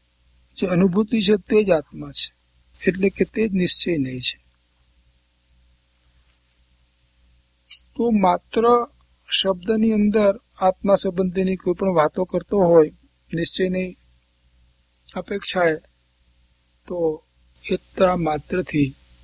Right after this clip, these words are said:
એટલા માત્રથી કંઈ તેને આત્માની પ્રાપ્તિ થઈ જાય નહીં.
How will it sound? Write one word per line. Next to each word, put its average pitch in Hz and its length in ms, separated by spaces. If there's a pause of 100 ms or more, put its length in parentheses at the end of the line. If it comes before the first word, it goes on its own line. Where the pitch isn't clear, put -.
(220)
એટલા 185 300
માત્રથી 151 640 (540)
કંઈ 180 140
તેને 165 280
આત્માની 156 380
પ્રાપ્તિ 143 440
થઈ 135 220
જાય 131 260
નહીં. 123 200